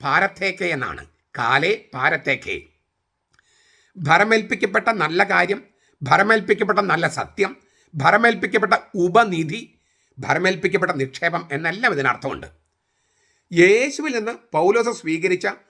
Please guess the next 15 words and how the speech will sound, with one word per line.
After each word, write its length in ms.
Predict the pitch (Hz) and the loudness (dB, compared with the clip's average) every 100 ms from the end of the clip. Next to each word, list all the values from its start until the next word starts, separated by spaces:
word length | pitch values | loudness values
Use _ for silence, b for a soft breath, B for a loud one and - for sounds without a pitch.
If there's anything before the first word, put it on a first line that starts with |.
| _ _ _ - | _ _ _ -4
സുവിശേഷത്തിൻ്റെ 800 | 202 202 262 294 262 262 233 214 | -2 2 0 0 -2 -2 -2 -2
സത്യത്തെയാണ് 840 | - 139 214 208 190 135 135 147 - _ | -2 -2 0 0 -2 -2 -4 -6 -12 _
നല്ല 400 | 147 147 165 214 | -6 -4 -2 -4
നിധി 300 | 190 139 143 | -4 -4 -2
എന്ന് 180 | 190 117 | -2 -4
പറയുന്നത്, 380 | 107 82 73 - - | -8 -12 -14 -14 -8
നല്ല 180 | 127 143 | -6 -6
നിക്ഷേപം. 440 | 113 - 98 90 _ _ _ _ _ _ _ _ _ _ _ - | -10 -8 -8 -8 _ _ _ _ _ _ _ _ _ _ _ -2
അതൊരു 200 | 202 277 | 2 2
നല്ല 240 | 254 262 320 151 | 2 -2 -4 -8
സുവിശേഷം, 540 | 160 196 208 233 247 | -2 0 2 0 0
നല്ലൊരു 260 | 202 214 185 | 0 0 0
നിധിയോ 380 | 160 165 196 | 0 0 2
നിക്ഷേപമോ 540 | 202 143 135 240 190 143 | 2 0 -6 -6 -4 -6
ആണ്. 220 | 67 - | -10 -14